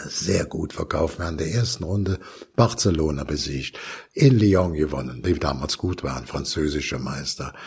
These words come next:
Fenerbahce. In der zweiten Runde gab's noch zwei Gruppenphasen, haben wir rausgeschmissen. Arsenal London, die wurden zweitausendzwei immerhin englischer Meister, rausgeschmissen. Juventus Turin, die wurden immerhin in dem Jahr sp-, italienischer Meister.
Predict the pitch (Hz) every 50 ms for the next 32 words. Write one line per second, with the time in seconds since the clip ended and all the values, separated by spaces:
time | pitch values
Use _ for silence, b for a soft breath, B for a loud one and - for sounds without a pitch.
0 | B B B B - - 117 113 107 101 85 - 90 87 82 69 - - - 95
1 | 95 - 95 - - 123 123 127 123 117 104 - 107 123 120 107 110 104 - 98
2 | 95 - - - 85 80 - - 90 95 98 - 92 107 117 117 117 113 98 -
3 | - 110 113 113 101 90 104 104 95 - B B B B B B B B B -
4 | 107 107 107 95 87 92 104 120 117 - - 113 98 - - 107 107 98 - -
5 | - 113 110 107 101 - B B B B B B - - 110 113 104 107 104 92
6 | 80 82 82 85 95 104 110 120 120 - 104 98 85 78 101 110 113 110 - 90
7 | 82 - 101 95 98 92 - - - 98 90 92 95 85 82 82 - - 87 92
8 | - - - - 131 120 107 107 110 104 95 92 90 - - 123 113 104 113 -
9 | - 110 98 92 90 98 98 92 - - - - 92 120 131 131 131 - 110 98
10 | - 113 110 104 - - - 107 110 B B B B B B B B B B 117
11 | 110 104 104 120 113 113 101 - 110 95 - - - 104 92 127 127 127 123 120
12 | 120 104 113 123 131 127 - - - - 180 180 190 175 170 160 139 120 131 127
13 | 110 104 120 113 104 107 95 92 101 117 120 117 98 92 - - - - - -
14 | - - - 117 - 113 104 104 110 117 120 117 113 - - 117 107 101 98 104
15 | 107 101 - - 104 110 -